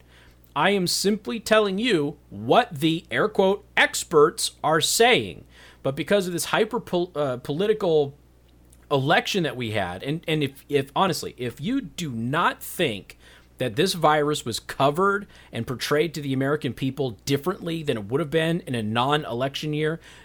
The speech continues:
you're insanely stupid. This would have been covered in a completely different way, with a completely different lens,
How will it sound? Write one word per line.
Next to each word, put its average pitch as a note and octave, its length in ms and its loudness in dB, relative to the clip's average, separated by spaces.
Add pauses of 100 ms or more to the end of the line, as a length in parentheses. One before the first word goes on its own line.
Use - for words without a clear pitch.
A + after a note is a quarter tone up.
you're F3 460 6
insanely F#3+ 1080 4
stupid. A2+ 680 -2 (2250)
This F#3+ 300 2
would A3+ 140 6
have F3 80 2
been E3 180 2
covered D#3 500 2
in D#3 120 0
a C3+ 80 2
completely F#3+ 880 -4
different D#3+ 360 -2
way, A#2 420 0 (260)
with C#3+ 160 4
a C#3 80 0
completely G#3+ 560 -4
different F#3+ 420 -4
lens, A#2+ 400 0